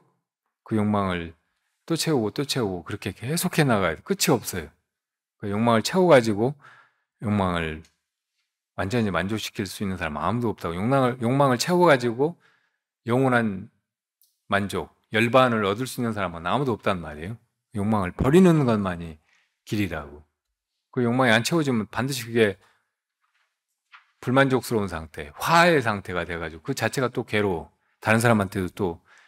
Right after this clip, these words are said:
괴로움을 전가하고 끼치게 되고. 그러니까 이, 이 탐욕과 <clears throat> 화,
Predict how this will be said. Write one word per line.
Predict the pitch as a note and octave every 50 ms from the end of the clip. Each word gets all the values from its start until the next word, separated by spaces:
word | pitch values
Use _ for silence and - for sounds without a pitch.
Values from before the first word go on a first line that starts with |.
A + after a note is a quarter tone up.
| _ _
괴로움을 | - A2 G2+ G2 F2+ F2 E2 D#2+ D#2 D2+ D#2 -
전가하고 | - - G2+ G2 F#2 F#2 F2 D#2+ D#2 D#2 D#2+ F#2 A2+ A#2+ - _ _ _ _ _ _ _ _ _ _ _ _ _ - _ _ _ _ _ _ _ _ _ _ _ _
끼치게 | - B2+ - - - G#2+ F2
되고. | D#2 D#2+ D2+ D2 D#2+ F#2 A#2 - - _ _ _ _ _ _ _ _ _ _ _ _ _ _ _ _ _ _ _ _ _ _ _ _ _
그러니까 | - G#2 F#2 F#2 F#2 - _ _ _ _ _ _ _ _ _ _ _ _ _ _ _ _ _ _
이, | - G2 F#2 F2+ F2
이 | E2+ -
탐욕과 | - C#3 E3 E3 D#3 - - - A#2+ G2+ F#2 F2 E2 D#2+ D#2+ - _ _ _ _ _ _ _
<clears throat> | - G3+ C4 F3+ C3 G2 - - _ _ _ _ _ _ _ _ _ _ _ _ _ - _ _ _ _ _ _ _ _ _ _ _ _ _ _ _ _ _ _ _ _ _
화, | - - D#3 D3 A#2 E2+ -